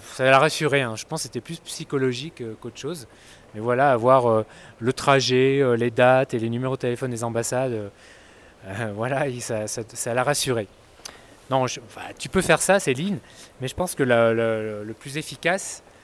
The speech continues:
euh, c'est vraiment de faire en sorte que tes parents, en fait, euh, s'approprient ton voyage. Tu vois, de les faire participer à ton voyage. Alors, pour ça, eh ben, eh bien, il suffit de, voilà, de leur faire découvrir le pays où tu veux aller, tu vois, leur montrer, euh,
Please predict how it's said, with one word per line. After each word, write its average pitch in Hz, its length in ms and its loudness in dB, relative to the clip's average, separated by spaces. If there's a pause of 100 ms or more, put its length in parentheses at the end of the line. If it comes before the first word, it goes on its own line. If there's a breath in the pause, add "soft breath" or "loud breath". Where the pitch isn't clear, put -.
(260 loud breath)
euh, 110 80 -10
c'est 123 280 -6
vraiment 156 400 -2
de 135 260 0
faire 156 220 0
en 147 80 0
sorte - 240 -4
que 135 100 -6
tes 131 140 0
parents, 147 340 4
en 160 60 0
fait, - 340 -4 (540 loud breath)
euh, 110 180 -6 (640)
s'approprient - 640 -4
ton 143 160 -4
voyage. 127 400 2 (320 loud breath)
Tu - 60 -10
vois, 135 100 -2
de 113 40 -10
les 113 80 -4
faire 139 160 -4
participer - 540 -6
à 151 80 2
ton 143 160 -6
voyage. 117 420 -6 (500 loud breath)
Alors, - 120 -20 (140)
pour - 140 -8
ça, 160 200 0
eh - 20 -4
ben, 110 220 -6 (320)
eh 98 60 -20
bien, 117 340 -10
il 110 140 -12
suffit - 320 -10
de, 123 260 -2 (460 loud breath)
voilà, 127 200 -2
de 123 80 -8
leur 117 140 0
faire 117 180 -8
découvrir 135 560 -4
le 120 100 -2
pays 131 300 -4
où 131 100 -6
tu - 160 -10
veux 120 160 2
aller, 139 480 2
tu 120 120 -10
vois, 113 160 0
leur 110 140 -4
montrer, 131 580 -6
euh, 117 120 -2